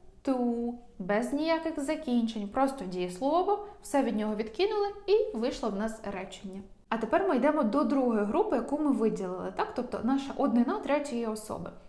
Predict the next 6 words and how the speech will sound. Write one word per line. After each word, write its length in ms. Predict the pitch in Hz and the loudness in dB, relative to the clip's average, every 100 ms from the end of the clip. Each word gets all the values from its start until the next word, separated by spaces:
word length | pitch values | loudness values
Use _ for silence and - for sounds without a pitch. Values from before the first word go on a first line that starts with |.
| - - - - - - - | -20 -20 -20 -20 -20 -20 -20
He, 440 | - 269 311 330 - - | -6 -2 0 -2 -8 -16
she, 480 | - - 233 240 233 - - | -12 -6 -4 -4 -6 -12 -10
it. 280 | 180 - - - 185 | -10 -10 -20 -14 -8
Він, 520 | 180 220 302 349 247 | 0 2 2 2 0
вона, 680 | 226 202 196 208 240 240 233 - - | 0 0 -2 -2 0 -2 -4 -14 -10
воно. 460 | 202 208 202 175 | -2 0 0 -4